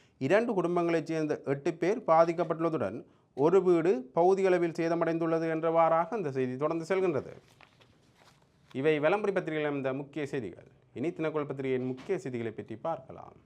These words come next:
தினக்குரல் பத்திரிகையின் முதற் பக்கத்தில் அமைந்துள்ள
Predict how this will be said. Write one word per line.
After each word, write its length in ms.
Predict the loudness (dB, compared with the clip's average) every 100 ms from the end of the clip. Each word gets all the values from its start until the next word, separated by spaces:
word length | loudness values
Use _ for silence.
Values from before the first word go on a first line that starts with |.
| _ _ _ _ _ _ _ _ _ _ _ _ _ -20 _ -4
தினக்குரல் 340 | -2 0 -2
பத்திரிகையின் 380 | -2 -2 -2 -2
முதற் 200 | -4 -2 -2
பக்கத்தில் 300 | -2 -2 -2
அமைந்துள்ள 300 | -2 -2 -4